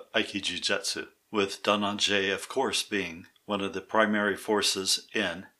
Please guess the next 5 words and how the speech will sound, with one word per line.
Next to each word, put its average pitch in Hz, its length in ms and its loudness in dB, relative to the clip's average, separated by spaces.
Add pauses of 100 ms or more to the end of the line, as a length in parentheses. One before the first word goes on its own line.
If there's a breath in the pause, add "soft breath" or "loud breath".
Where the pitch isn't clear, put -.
(200)
the 101 140 0
development 117 800 0 (140)
of 101 420 0 (260)
Namiru 110 540 2 (160)
Aikiheiho 98 800 -2